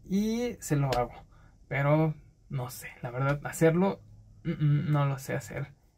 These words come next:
yo por mi cuenta. Y ahora bien, compitas, como les estaba platicando sobre de la parte eléctrica, de que no le sé hacer tan bien o no sé,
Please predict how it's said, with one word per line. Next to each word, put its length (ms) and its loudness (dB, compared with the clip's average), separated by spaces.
yo 440 8
por 140 0
mi 140 -2
cuenta. 400 -8
Y 220 8
ahora 320 10
bien, 240 2
compitas, 480 2
como 260 6
les 140 8
estaba 240 10
platicando 640 2
sobre 480 4
de 180 4
la 220 4
parte 440 2
eléctrica, 760 6
de 320 0
que 160 -2
no 220 6
le 160 4
sé 160 2
hacer 300 2
tan 200 4
bien 260 2
o 120 2
no 220 4
sé, 440 0